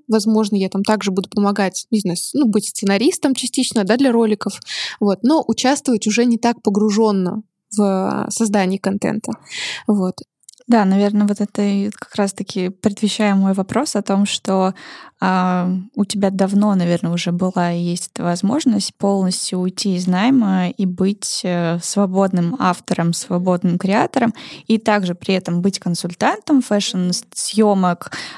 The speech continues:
Speaker 2: а, стилистом, либо просто, а, помогать там, да, с какими-то стратегиями для того, чтобы, опять же, делать ту работу, которую ты делаешь хорошо, практиковаться и не забывать о ней.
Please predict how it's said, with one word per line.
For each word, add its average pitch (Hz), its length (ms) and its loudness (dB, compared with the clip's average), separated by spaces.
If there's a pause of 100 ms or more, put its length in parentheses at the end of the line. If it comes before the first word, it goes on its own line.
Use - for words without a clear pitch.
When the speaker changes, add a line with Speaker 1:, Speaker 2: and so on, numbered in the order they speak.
Speaker 2:
а, 180 240 2
стилистом, 180 800 0
либо 180 240 0
просто, 180 720 -2 (380)
а, 170 280 0 (120)
помогать 175 480 0
там, 165 160 -2
да, 190 140 4
с - 80 -4
какими-то 185 320 -2
стратегиями 240 680 2
для 190 140 0
того, 196 240 0
чтобы, 185 600 0 (480)
опять 180 380 0
же, 165 260 -2
делать 185 460 0
ту 196 120 0
работу, 175 300 0
которую 180 360 -4 (140)
ты 190 100 0
делаешь 170 400 0
хорошо, 190 680 -2
практиковаться - 800 -2
и 185 80 2
не 185 160 2
забывать 190 520 0
о - 20 -2
ней. - 260 -4